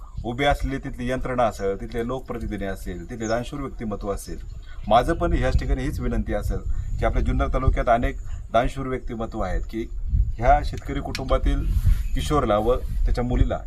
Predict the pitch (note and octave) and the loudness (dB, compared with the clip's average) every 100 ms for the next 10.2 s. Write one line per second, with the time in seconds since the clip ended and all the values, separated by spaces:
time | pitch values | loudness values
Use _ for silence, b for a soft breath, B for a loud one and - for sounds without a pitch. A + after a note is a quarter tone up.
0 | - - D#3+ C3+ B2 C3 C3 B2 B2 C3 | -8 -6 -4 -4 -4 -2 -2 -2 -2 0
1 | B2+ A2+ B2+ D3 E3+ - C3 B2+ A#2+ A2 | -2 0 2 2 2 2 2 2 2 2
2 | G#2+ F#2 E2 - - B B B - - | -2 -6 -6 -8 -8 B B B 0 2
3 | F#3+ F3 F#3 E3+ D3+ D3+ A2+ A2 - F#2 | 4 4 4 4 2 2 2 2 2 2
4 | C3 D3+ D#3 B2+ A2+ C#3 C3+ C#3 D3+ D3+ | -4 -4 -8 -6 -8 -8 -6 -6 -6 -6
5 | - D3 D3 D3+ - D#3 C3+ B B - | -6 -6 -4 -4 -2 -2 -2 B B -2
6 | C#3+ - A#2 A#2+ - D3 C#3 C3+ C3+ C3+ | 0 4 4 6 6 6 2 -4 -8 -8
7 | - - - - - - - B - - | -6 -4 0 0 0 -2 -4 B 0 0
8 | C3 - A#2+ C#3+ - - - C3+ - B2+ | 0 0 0 6 6 6 0 -6 -4 -4
9 | C3+ D3 D#3 A2 A#2+ A#2+ A2 A2+ G#2 - | -4 -6 -2 -2 -2 -6 -2 -2 0 2
10 | - | 0